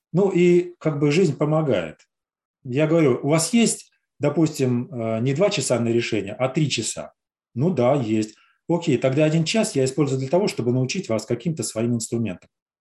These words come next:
Когда я их обучаю, когда я им показываю с десяток уже решённых этими инструментами моих собственных задач, а не из книги, не из истории, я вот простой человек, я их решил. Она говорит: «Да, действительно,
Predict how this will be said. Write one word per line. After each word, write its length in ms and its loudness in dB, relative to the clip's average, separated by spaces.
Когда 200 0
я 120 4
их 140 -2
обучаю, 500 0
когда 200 0
я 80 4
им 60 -2
показываю 440 2
с 40 -2
десяток 480 0
уже 200 2
решённых 460 0
этими 240 0
инструментами 500 -2
моих 420 0
собственных 420 -6
задач, 360 -4
а 80 -2
не 140 4
из 140 0
книги, 400 0
не 140 0
из 120 -2
истории, 580 0
я 300 2
вот 240 0
простой 280 -2
человек, 260 -2
я 140 2
их 180 0
решил. 440 -6
Она 100 -2
говорит: 160 -2
«Да, 180 2
действительно, 760 -6